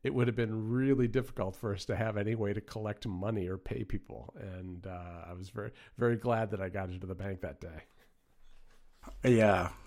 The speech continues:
Speaker 2: Yeah, it's, it's, it's weird that we're, like, three years in, and we're, you know, three years after, and we're still sort of going, "Oh, you remember when this thing happened?"
Speaker 1: Oh, I
Speaker 2: But
Speaker 1: know.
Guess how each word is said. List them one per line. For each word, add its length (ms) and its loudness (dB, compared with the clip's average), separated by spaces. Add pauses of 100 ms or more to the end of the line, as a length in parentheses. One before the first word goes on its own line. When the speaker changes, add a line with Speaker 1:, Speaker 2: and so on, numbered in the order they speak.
(240)
Speaker 2:
Yeah, 260 -2
it's, 280 0
it's, 140 2 (360)
it's 180 8
weird 220 12
that 140 2
we're, 140 8
like, 220 4
three 320 6
years 320 4
in, 280 2 (240)
and 200 0
we're, 120 0 (100)
you 120 2
know, 80 0
three 300 2
years 180 2
after, 340 2
and 100 2
we're 80 0
still 240 2
sort 220 0
of 100 -10
going, 140 6
"Oh, 140 4
you 120 4
remember 280 6
when 180 8
this 180 2
thing 160 0
happened?" 440 2
Speaker 1:
Oh, 40 -4
I 20 -6
Speaker 2:
But 180 6
Speaker 1:
know. 200 0